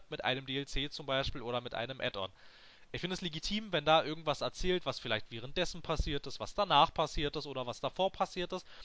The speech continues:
Oder was halt währenddessen irgendeinem anderen Charakter passiert ist, von mir aus.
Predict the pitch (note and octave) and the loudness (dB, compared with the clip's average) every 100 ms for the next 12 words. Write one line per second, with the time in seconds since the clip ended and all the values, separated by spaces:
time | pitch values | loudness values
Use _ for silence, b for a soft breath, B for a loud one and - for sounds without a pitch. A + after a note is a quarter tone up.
0 | b b b b - E3 F3 E3+ - F3+ | b b b b -2 8 12 12 12 10
1 | D3+ D3+ D3 F3+ - E3 E3 D#3 C#3+ C3+ | 6 0 2 2 2 0 2 6 6 8
2 | C3+ E3 C#3+ C#3 B2 A2 - A#2+ C3+ B2 | 6 4 0 -2 -2 -2 -2 -4 -2 -2
3 | D3+ D#3+ - E3+ D#3 E3 C#3 G2+ F#2+ | -2 -2 -2 -2 0 2 2 0 -4